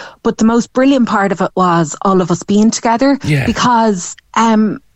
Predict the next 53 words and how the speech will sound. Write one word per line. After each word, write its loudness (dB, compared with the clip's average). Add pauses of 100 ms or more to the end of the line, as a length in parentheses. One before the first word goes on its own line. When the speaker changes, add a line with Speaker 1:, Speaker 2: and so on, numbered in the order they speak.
(420)
Speaker 1:
women 4
love 0
to -6
chat, -2
right? 0
We 2
know 2
this. -6 (200)
But -2
the -2
great 2
thing 2
about 0
women 2
is 0 (320)
we 0
get 0
past 0
the, 2
"Oh, 2
isn't 0
the 0
weather 0 (180)
shite?" 0
Oh, 0
c-, -2
sorry 0
for -2 (140)
swearing. 0
Speaker 2:
You're 2
all 4
right. 2
You're -2
Speaker 1:
Um, 2
"Isn't 0
Speaker 2:
grand. 2
Speaker 1:
the 0
we-, -2
Speaker 2:
Worse 4
Speaker 1:
isn't 0
the 2
Speaker 2:
things 2
have 2
Speaker 1:
weather 0
Speaker 2:
been 0
said. 0
Speaker 1:
terrible?" 2
Speaker 2:
You're -4
grand. 0
Speaker 1:
<laughs> -2
But 2
we 2
get -2